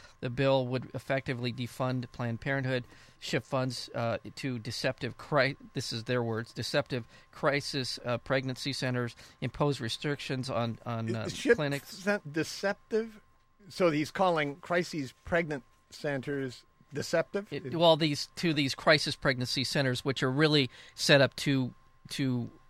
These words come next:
Speaker 1: counsel you against having an
Speaker 2: Oh,
Speaker 1: abortion.
Speaker 2: I see what
Speaker 1: And
Speaker 2: you're
Speaker 1: that's,
Speaker 2: saying.
Speaker 1: yeah.
Speaker 2: Yeah, I got you.
Speaker 1: Uh, and then a
Speaker 2: That's
Speaker 1: number
Speaker 2: how
Speaker 1: of
Speaker 2: it
Speaker 1: other
Speaker 2: is.
Speaker 1: measures, and all of this passed, eh, by the way, basically in the dark. The Republicans, uh,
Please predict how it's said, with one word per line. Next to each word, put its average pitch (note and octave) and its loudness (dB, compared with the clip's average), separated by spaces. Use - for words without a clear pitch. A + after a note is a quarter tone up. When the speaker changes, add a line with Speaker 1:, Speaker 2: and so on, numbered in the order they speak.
Speaker 1:
counsel D3 0
you B2 2
against C3+ 0
having G#2 0
an G#2 -6
Speaker 2:
Oh, G3 12
Speaker 1:
abortion. A#2 6
Speaker 2:
I A2 0
see A#2 0
what A2+ -2
Speaker 1:
And G#2+ -6
Speaker 2:
you're A2 -4
Speaker 1:
that's, G#2 -6
Speaker 2:
saying. A#2 -6
Speaker 1:
yeah. A2 -2
Speaker 2:
Yeah, A2 -8
I - -4
got F#2 -8
you. B2+ 0
Speaker 1:
Uh, B2+ 4
and C#3 0
then D3 2
a C#3+ 4
Speaker 2:
That's D#3 6
Speaker 1:
number D#3+ 4
Speaker 2:
how D3+ 6
Speaker 1:
of C#3 2
Speaker 2:
it - 8
Speaker 1:
other D3 4
Speaker 2:
is. C#3 0
Speaker 1:
measures, D3 2
and D3 0
all F#3 8
of E3 0
this D#3 0
passed, D#3+ 8
eh, C#3+ 2
by D3 10
the D3 6
way, C#3+ 8
basically D3 4
in B2 4
the B2+ 4
dark. C3 6
The C3 0
Republicans, B2+ 2
uh, A#2 4